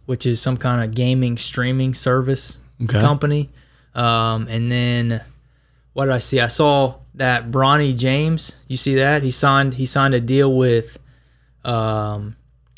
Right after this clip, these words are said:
Speaker 1: Sons of Boy Dads, which is a Barstool affiliate.
Speaker 2: I think that was a joke.
Speaker 1: You think?
Speaker 2: <laughs> Dude, y-
Speaker 1: I don't know.
Speaker 2: do you listen to that podcast?
Speaker 1: No, I don't listen to anything Barstool.
Speaker 2: No.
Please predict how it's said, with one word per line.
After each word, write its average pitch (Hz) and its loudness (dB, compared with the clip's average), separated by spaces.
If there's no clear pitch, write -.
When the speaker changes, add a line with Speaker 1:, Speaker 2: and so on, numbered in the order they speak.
Speaker 1:
Sons 147 2
of 120 0
Boy 135 2
Dads, 110 -4
which 135 0
is 127 2
a 113 0
Barstool 123 2
affiliate. 110 0
Speaker 2:
I 123 4
think 107 2
that 98 2
was 92 -2
a 95 0
joke. 92 -4
Speaker 1:
You 127 -10
think? 170 2
Speaker 2:
<laughs> - -6
Dude, 113 4
y- 120 2
Speaker 1:
I 143 4
don't 160 2
know. 110 -2
Speaker 2:
do 113 -2
you 110 2
listen 110 2
to 117 2
that 127 -2
podcast? 139 -2
Speaker 1:
No, 139 0
I 131 -2
don't 160 2
listen 156 0
to 143 2
anything 131 -2
Barstool. 113 -4
Speaker 2:
No. 98 2